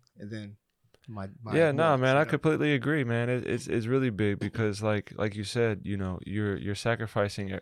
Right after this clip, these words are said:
Speaker 2: you know, you love sleep, right? You know, we're, we're sacrificing sleep. I love sleep.
Speaker 1: I don't.
Speaker 2: I
Speaker 1: I
Speaker 2: do.
Speaker 1: don't. <laughs>
Speaker 2: I mean, I ain't
Speaker 1: Don't.
Speaker 2: gonna lie. I'm not, I'm not, like, a, a late sleeper in person, but I love my sleep. But I'm willing to drop down to six hours because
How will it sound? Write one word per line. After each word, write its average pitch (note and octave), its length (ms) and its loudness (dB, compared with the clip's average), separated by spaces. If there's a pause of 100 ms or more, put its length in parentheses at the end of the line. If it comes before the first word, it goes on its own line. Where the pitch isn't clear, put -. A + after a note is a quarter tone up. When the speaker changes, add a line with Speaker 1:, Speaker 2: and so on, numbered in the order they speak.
Speaker 2:
you G2 160 -6
know, F2+ 280 -8 (320)
you A2+ 120 2
love C3+ 200 6
sleep, D#3+ 360 0 (100)
right? - 340 -2
You G#2+ 140 -6
know, G#2+ 280 -4
we're, G#2 160 -4
we're A2 120 -2
sacrificing B2+ 680 2
sleep. D3+ 340 -2 (100)
I A2+ 100 2
love C3 240 2
sleep. A#2 340 -4 (120)
Speaker 1:
I B2+ 80 -4
don't. D3 320 -2 (180)
Speaker 2:
I A#2 100 4
Speaker 1:
I B2 80 4
Speaker 2:
do. G#2 100 2
Speaker 1:
don't. G2+ 140 2 (260)
<laughs> - 200 4
Speaker 2:
I E3+ 80 -2
mean, A2 140 2
I C3 180 8
ain't C3+ 80 8
Speaker 1:
Don't. B2+ 80 6
Speaker 2:
gonna A2+ 120 6
lie. A2+ 200 8
I'm C#3 80 8
not, D3+ 220 8
I'm D3+ 160 6
not, D#3 220 8
like, B2+ 180 6
a, A2 120 6 (140)
a - 40 6
late B2 300 4
sleeper B2 380 0
in C3 240 2
person, D3 500 0
but A2+ 440 6 (340)
I A2+ 60 8
love C3 240 8
my G#2 160 2
sleep. C3+ 480 -2
But G#2+ 340 2
I'm A#2 220 2
willing B2 340 6
to A2+ 440 2 (280)
drop A2+ 260 8
down C3 260 4
to B2 100 0
six - 260 -4
hours G#2+ 360 2
because G#2+ 480 -4